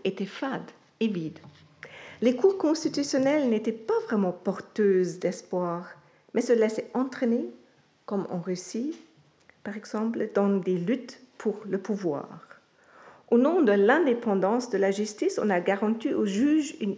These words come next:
immunité complète, ce qui a attiré la corruption et les affaires sombres et a favorisé la méfiance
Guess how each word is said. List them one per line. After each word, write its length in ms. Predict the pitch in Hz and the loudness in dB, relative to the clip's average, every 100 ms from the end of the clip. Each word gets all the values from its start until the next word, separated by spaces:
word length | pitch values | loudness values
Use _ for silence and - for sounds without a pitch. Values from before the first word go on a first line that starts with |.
| - | -2
immunité 600 | 269 285 262 233 233 214 - - | 0 2 2 0 0 -6 -6 -4
complète, 580 | 320 320 370 370 - - - - - - | -2 0 0 0 -8 -20 -20 -20 -20 -20
ce 100 | - | -4
qui 160 | 240 | -2
a 80 | 226 233 | 0 0
attiré 500 | 294 - 294 269 247 | -2 0 -2 2 0
la 140 | 190 | 0
corruption 800 | 185 - 294 302 - - 254 247 269 - - _ - | -4 -2 0 0 -4 -4 -4 -4 -8 -20 -20 _ -4
et 80 | 196 | 0
les 260 | 185 185 | 0 -2
affaires 340 | 170 170 180 - | -4 -2 -4 -4
sombres 580 | - 254 320 - 180 247 - - - | -4 -2 -2 -4 -6 -6 -12 -12 -4
et 140 | 202 | -2
a 60 | 185 | -4
favorisé 720 | - 320 330 269 254 240 226 | -4 -2 0 0 -2 -4 -2
la 140 | 190 | -2
méfiance 800 | 180 180 226 254 220 214 220 - | 0 0 0 0 0 0 -2 -8